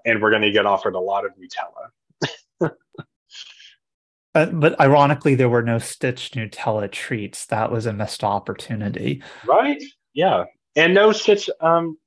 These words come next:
Speaker 1: attraction, like what Magic Kingdom had in Florida for a little bit. Um, but yeah,
Speaker 2: Not
Speaker 1: but,
Speaker 2: a
Speaker 1: and
Speaker 2: little
Speaker 1: I
Speaker 2: bit,
Speaker 1: also
Speaker 2: a little
Speaker 1: like
Speaker 2: too long. Go ahead.
Speaker 1: Yeah, well, yeah. <laughs> Um,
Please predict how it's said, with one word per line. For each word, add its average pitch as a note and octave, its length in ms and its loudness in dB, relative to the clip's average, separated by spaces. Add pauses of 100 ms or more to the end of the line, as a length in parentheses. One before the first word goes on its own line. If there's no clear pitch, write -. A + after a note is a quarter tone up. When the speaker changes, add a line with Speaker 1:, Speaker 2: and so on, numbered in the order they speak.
Speaker 1:
attraction, - 520 -4 (240)
like A#2 240 2
what A2+ 240 -2 (100)
Magic A2+ 400 -6
Kingdom G2+ 220 -14
had F#2 420 -8 (220)
in G2+ 320 -16
Florida G2 380 0
for F2+ 420 -6 (120)
a G2+ 60 -10
little F2+ 240 -6
bit. - 220 -10 (800)
Um, E2+ 400 -10
but C3+ 100 4
yeah, B2+ 120 6
Speaker 2:
Not D#3 100 6
Speaker 1:
but, D3+ 100 10
Speaker 2:
a C3 60 8
Speaker 1:
and D3+ 100 10
Speaker 2:
little D#3 60 10
Speaker 1:
I D#3+ 40 6 (120)
Speaker 2:
bit, F3+ 100 0
Speaker 1:
also G3 100 0
Speaker 2:
a B2+ 40 0
little B2 220 4
Speaker 1:
like G#2 60 -10
Speaker 2:
too A2+ 180 -2
long. G#2 280 -4 (120)
Go C#3 100 2
ahead. A2 280 0 (680)
Speaker 1:
Yeah, G#2+ 180 0 (100)
well, F2+ 160 -8 (100)
yeah. - 840 0 (320)
<laughs> - 200 -18
Um, A2+ 400 2